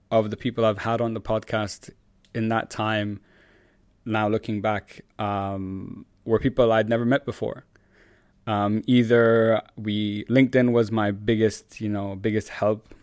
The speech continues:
I attended webinars and I'd reach out to people who were on it after, and then they would connect me with other people, and that's just kinda how it grew.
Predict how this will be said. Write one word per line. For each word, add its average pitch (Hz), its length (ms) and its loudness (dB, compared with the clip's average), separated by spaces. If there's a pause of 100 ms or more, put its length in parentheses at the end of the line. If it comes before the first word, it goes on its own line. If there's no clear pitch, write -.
(220)
I 113 100 0
attended 110 320 0
webinars 123 520 4
and 107 100 -2
I'd 101 100 -6
reach 104 160 -4
out 117 180 0
to - 60 -12
people 117 300 -2
who 110 100 -4
were 107 220 2
on 113 180 -2
it 110 340 -4 (640)
after, 117 400 2
and 110 140 0
then 104 180 -2
they 120 160 8
would 127 120 2
connect 120 260 0
me 120 80 0
with 113 160 -2
other 117 160 0
people, 113 720 -2
and 104 280 -6
that's 120 160 4
just 135 160 0
kinda 139 200 2
how 139 160 4
it 110 160 4
grew. 107 260 -2